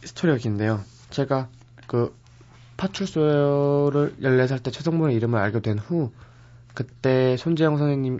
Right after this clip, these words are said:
약 선생님이셨는데요. 손재영 선생님께서 어떻게 아버지하고 연락이 됐나 봐요. 연락이 돼가지고 자초지정을 들었더니 이제 아버지란 분은 저를 만나고 싶지 않다고 했고, 그러다가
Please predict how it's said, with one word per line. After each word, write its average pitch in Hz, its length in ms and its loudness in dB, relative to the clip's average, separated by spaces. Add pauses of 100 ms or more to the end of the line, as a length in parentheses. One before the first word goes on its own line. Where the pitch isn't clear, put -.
(120)
약 117 160 -2
선생님이셨는데요. 110 960 -2
손재영 147 240 -2
선생님께서 123 680 -2 (580)
어떻게 - 220 -4
아버지하고 131 380 2
연락이 110 200 2
됐나 101 280 -2
봐요. 110 360 -2 (720)
연락이 123 300 2
돼가지고 113 880 0 (420)
자초지정을 117 540 -2
들었더니 113 720 -2 (640)
이제 120 200 -2
아버지란 120 560 0 (120)
분은 120 280 -2
저를 117 200 -2
만나고 110 300 -2
싶지 - 220 -8
않다고 101 320 -4
했고, 101 400 -8 (320)
그러다가 123 560 0